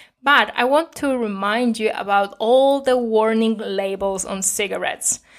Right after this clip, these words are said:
Uh, so usually they mention that, "Hey, if you smoke cigarettes, you've got increased risk of lung cancer."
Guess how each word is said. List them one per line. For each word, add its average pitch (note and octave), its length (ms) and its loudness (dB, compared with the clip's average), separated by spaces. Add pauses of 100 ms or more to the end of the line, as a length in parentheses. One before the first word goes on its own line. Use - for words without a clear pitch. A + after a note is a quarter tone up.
(320)
Uh, G3+ 200 -6
so G3+ 140 -2
usually A#3+ 500 -4
they G#3 200 2
mention G3+ 520 -2
that, G3 260 0
"Hey, G3+ 540 2
if G#3+ 180 -10
you A3+ 140 4
smoke G#3+ 460 2
cigarettes, G#3+ 720 0
you've G3+ 200 -4
got G3 200 2
increased G#3 560 -4
risk F#3+ 460 -2
of F#3+ 500 -2 (140)
lung G#3 300 2
cancer." G#3 680 -6